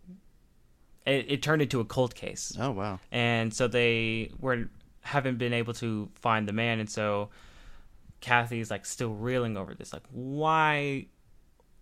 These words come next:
Speaker 1: why wasn't I taken? Why was I the only one
Speaker 2: Yeah,
Speaker 1: left?
Speaker 2: yeah.
Speaker 1: Um, and it was also, she also had, like, doubts, like, was I not pretty enough, or was she prettier than me, or something like that? Just, like,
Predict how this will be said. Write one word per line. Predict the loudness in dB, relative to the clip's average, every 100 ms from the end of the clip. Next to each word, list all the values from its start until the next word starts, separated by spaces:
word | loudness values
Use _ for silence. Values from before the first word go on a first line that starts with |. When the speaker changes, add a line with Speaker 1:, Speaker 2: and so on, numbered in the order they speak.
| -20 _ _ 2
Speaker 1:
why | 6 8
wasn't | 6 4 2
I | 0
taken? | -2 -12 -6
Why | 6 6
was | 8 6
I | 8 6 2
the | -2 -4
only | -4 -6
one | -6 -6
Speaker 2:
Yeah, | 0 2 2
Speaker 1:
left? | 2
Speaker 2:
yeah. | 0 -2 -10 -18 -20 -20 -10 0
Speaker 1:
Um, | 2 2 0 -6 -12 -20 -20 -20 -20 -18 -2
and | 2 4 2 0 -4 -12 -20 -20 -20 -10 -4
it | 0
was | 2 2 0 -4
also, | -2 -2 0 -4 -4 -6 -12 -20 -14
she | 0
also | 0 0 -2
had, | -2 0
like, | -4 -6 -20 -20 -20 -18 -2
doubts, | 0 0
like, | -2 -6 -12 _ -20 -20 -20 _ _ -20 -6
was | -4 0
I | 0
not | -2 -6
pretty | -6 -4 -4
enough, | -4 -6 -6 -8 -10
or | -10 -10 -14 -20 -10
was | -8
she | -8
prettier | -6 -6 -4
than | -6 -6
me, | -8
or | -8
something | -8 -6 -6
like | -4
that? | -2 2
Just, | 2 4
like, | 4